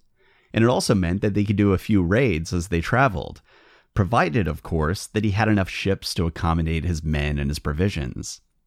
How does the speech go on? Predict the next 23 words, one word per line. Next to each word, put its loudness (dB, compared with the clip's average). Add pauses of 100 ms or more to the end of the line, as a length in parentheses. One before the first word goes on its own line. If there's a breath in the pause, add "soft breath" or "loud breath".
(520)
So -2
chances 0
are, 0 (420 soft breath)
sailing 0
was 0
probably -2
the 0
preferred 2
method. -2 (640)
These 0
were 2
Northmen, 0
after -6
all. -6 (920)
And 0
right 2 (120)
on 2
the 2
way 2
up -4
to -8
the 0
north 0